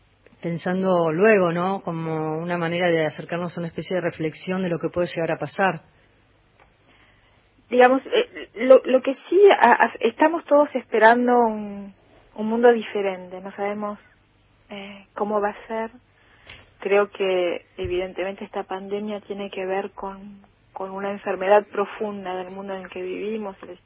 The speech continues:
Speaker 2: del sistema económico. Em, creo que lo que, eh,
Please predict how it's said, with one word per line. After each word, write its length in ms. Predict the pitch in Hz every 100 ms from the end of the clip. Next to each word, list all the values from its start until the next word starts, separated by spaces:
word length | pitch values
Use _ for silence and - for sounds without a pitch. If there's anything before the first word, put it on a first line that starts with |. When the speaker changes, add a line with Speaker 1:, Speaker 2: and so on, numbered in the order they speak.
| -
Speaker 2:
del 160 | 190 190
sistema 280 | _ 196 196
económico. 720 | 190 190 190 185 214 - 226 _ _ _ _ _ _ _ _
Em, 840 | - 185 180 185 185 185 - - - - 50 50 - - _ _ _ _ _ _ _
creo 320 | - 247 277 277
que 140 | 254
lo 160 | 226 220
que, 120 | 226
eh, 300 | 202 208